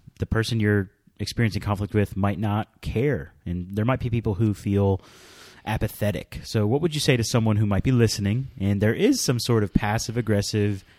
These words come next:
conflict that's been going on with a friend of theirs, but ultimately they've just been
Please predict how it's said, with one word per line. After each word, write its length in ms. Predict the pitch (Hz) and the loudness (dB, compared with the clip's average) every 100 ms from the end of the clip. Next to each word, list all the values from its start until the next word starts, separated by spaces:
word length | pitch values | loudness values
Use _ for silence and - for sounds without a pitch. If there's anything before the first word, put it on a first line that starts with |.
| _ _ | _ _
conflict 500 | - 117 107 113 104 | 2 4 4 2 0
that's 160 | 101 - | -2 -2
been 140 | 95 | 0
going 320 | 98 104 104 | 2 2 2
on 200 | 101 101 | 2 2
with 120 | 98 92 | -2 -4
a 20 | |
friend 300 | - 104 95 | -4 -2 -2
of 100 | 82 | -2
theirs, 480 | 87 87 87 85 - - - - - - - | -2 0 0 -4 -8 -18 -20 -20 -20 -20 -4
but 100 | 98 | 0
ultimately 360 | 123 - 120 110 | 0 0 0 2
they've 180 | 104 95 | 2 2
just 220 | 104 - | -2 0
been 300 | 101 95 | -2 -2